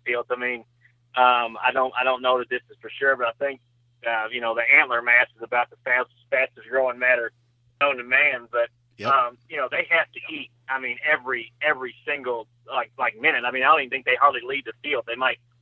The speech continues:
Speaker 1: walk out to go lay over in the creek when it's a hundred degrees, but they're right there every single day. You know, the velvet starts to fall off. I don't need as much food. So, you know, we're right there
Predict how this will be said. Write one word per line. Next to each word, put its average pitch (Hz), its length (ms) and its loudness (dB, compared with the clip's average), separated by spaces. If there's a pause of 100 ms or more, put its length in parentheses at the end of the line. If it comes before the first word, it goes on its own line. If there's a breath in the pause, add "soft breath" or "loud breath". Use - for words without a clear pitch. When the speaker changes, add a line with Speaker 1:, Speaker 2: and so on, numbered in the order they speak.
Speaker 1:
walk 143 340 6
out 135 180 2
to 120 80 -12
go 131 180 -2
lay 139 180 0
over 127 180 -6
in 113 60 -12
the - 100 -20
creek 151 300 -2
when 113 80 -14
it's 107 100 -20
a 117 60 -10
hundred 127 240 -4
degrees, 131 460 -4
but 110 160 -8 (320)
they're 165 180 8
right 139 380 0
there 139 200 -4
every 127 320 -10
single 135 220 -10
day. 143 400 6 (580)
You 165 100 -4
know, 139 120 0
the 123 120 -6
velvet 156 380 4
starts 160 280 4
to - 120 -20
fall 156 300 4
off. 151 320 2
I 123 80 -4
don't 139 220 -10
need 143 240 -10
as 120 160 -12
much 156 240 -2 (160)
food. 165 240 -6 (160)
So, 139 240 0
you 147 80 -8
know, 135 120 -2
we're 143 200 2
right 175 440 2
there 180 360 4